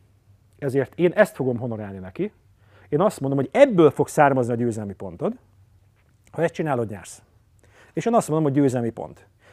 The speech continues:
Nem írhatom rá a játékra, hogy, ö, vedd meg a hotelt és akkor nyersz. Ö, elképzelhető, hogy a pénzt hívom győzelmi pontnak, de mindenképpen meghatározok valamit, ami felé szeretném,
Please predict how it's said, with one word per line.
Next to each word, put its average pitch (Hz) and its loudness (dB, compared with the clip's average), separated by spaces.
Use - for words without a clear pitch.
Nem 233 2
írhatom 151 2
rá 131 2
a 127 2
játékra, 123 0
hogy, 139 2
ö, 131 4
vedd 147 2
meg 131 -2
a 120 0
hotelt 117 -4
és 117 -8
akkor 101 -12
nyersz. 147 -6
Ö, 147 2
elképzelhető, 151 4
hogy 143 2
a - -20
pénzt 131 0
hívom 131 -4
győzelmi 120 -2
pontnak, 190 -2
de 143 -4
mindenképpen 170 0
meghatározok 131 0
valamit, 127 0
ami 151 -2
felé 151 0
szeretném, 139 -4